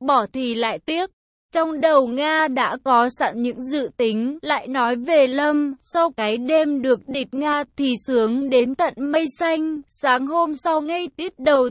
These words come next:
tiên Lâm đã có mặt ở trường. Gặp Nga trong nhà gửi xe chàng hí hửng ra mặt chào Nga, tưởng rằng sau thái độ nhiệt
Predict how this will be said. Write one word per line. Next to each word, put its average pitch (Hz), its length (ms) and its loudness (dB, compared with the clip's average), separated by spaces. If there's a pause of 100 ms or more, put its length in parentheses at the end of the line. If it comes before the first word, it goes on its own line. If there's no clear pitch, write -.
tiên 339 280 -2
Lâm 311 460 0
đã 240 240 0
có 254 160 2
mặt 311 320 -2
ở 247 260 0
trường. 214 520 -4 (540)
Gặp 247 240 -2
Nga 302 300 0 (100)
trong 320 260 -2
nhà 277 220 0
gửi 233 340 -4 (160)
xe 311 280 4
chàng 277 240 -2
hí 269 320 2
hửng 214 460 0
ra 285 260 -2
mặt 269 240 -2 (100)
chào 247 240 0
Nga, 311 440 0 (100)
tưởng 185 340 0
rằng 226 280 0
sau 320 320 -2
thái 262 280 -2
độ 262 300 4
nhiệt 247 260 0